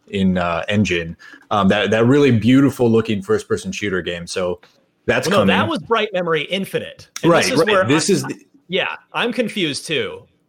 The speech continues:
Speaker 2: I had to look
Speaker 1: So,
Speaker 2: this up.
Speaker 1: this is the base game that's, I believe, already released. Is that
Speaker 2: Yeah.
Speaker 1: correct? Yeah.
Speaker 2: Yeah,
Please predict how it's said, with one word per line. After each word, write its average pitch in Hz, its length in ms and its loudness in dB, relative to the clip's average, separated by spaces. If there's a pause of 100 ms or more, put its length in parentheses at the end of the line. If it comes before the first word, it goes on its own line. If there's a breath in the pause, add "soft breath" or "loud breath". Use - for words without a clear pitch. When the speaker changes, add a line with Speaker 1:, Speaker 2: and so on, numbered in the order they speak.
Speaker 2:
I 139 80 -4
had 160 160 -2
to 160 60 0
look 139 80 -2
Speaker 1:
So, 151 120 4
Speaker 2:
this 117 160 -8
up. - 380 -14
Speaker 1:
this 139 400 0
is 147 140 4
the 120 520 2
base 131 360 2
game 98 340 0
that's, 95 360 -4 (180)
I 117 80 -4
believe, 120 440 0
already 127 420 2
released. 104 720 -4 (280)
Is 113 120 -6
that 113 100 0
Speaker 2:
Yeah. - 60 -6
Speaker 1:
correct? 135 380 -4 (140)
Yeah. 117 160 2
Speaker 2:
Yeah, 101 340 -4